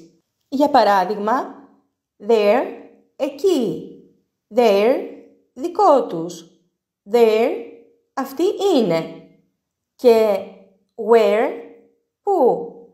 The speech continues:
Where, προϊόντα. Where, φορώ.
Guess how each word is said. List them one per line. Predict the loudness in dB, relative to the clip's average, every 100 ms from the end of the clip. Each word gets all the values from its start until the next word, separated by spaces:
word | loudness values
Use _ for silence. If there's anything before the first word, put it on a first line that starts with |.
| _ _ _ _ -4 2
Where, | 4 4 0 -2 -8 -20 _ _ _ _
προϊόντα. | -4 0 2 2 2 -2 -6 -6 -16 _ _ _ _ -4
Where, | -2 0 0 -2 -4 -14 -20 _ _
φορώ. | _ 0 2 4 4 2 -6